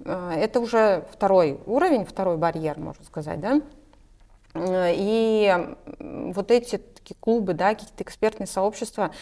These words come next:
они тоже должны быть, расти, развиваться.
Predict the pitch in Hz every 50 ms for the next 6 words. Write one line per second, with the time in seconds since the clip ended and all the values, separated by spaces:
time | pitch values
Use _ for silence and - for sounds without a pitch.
0 | - - - - - 175 185 196 190 - 226 233 233 233 180 196 190 190 185 -
1 | 208 196 190 170 160 226 277 294 - - 208 180 185 - - - - 202 233 262
2 | 247 202 180 170 190 180 165 160 151 143 147 - - - 240 269 311